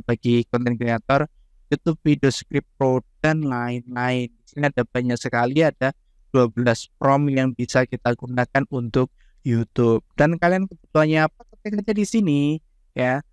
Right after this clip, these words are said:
Misalkan TikTok, mana enggak? TikTok.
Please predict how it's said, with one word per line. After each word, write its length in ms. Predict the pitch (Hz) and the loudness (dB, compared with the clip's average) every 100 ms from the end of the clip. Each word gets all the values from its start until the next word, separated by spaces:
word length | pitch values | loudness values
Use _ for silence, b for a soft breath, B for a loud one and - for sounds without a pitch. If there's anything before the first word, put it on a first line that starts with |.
| _ _ _ | _ _ _
Misalkan 480 | 131 127 123 139 147 | -4 0 2 2 0
TikTok, 480 | 147 - _ - 143 - | 0 -8 _ -2 -2 -4
mana 240 | 131 151 | -4 -2
enggak? 240 | 147 113 - _ _ _ _ _ _ _ _ _ _ | -2 -4 -8 _ _ _ _ _ _ _ _ _ _
TikTok. 300 | 123 117 | 0 2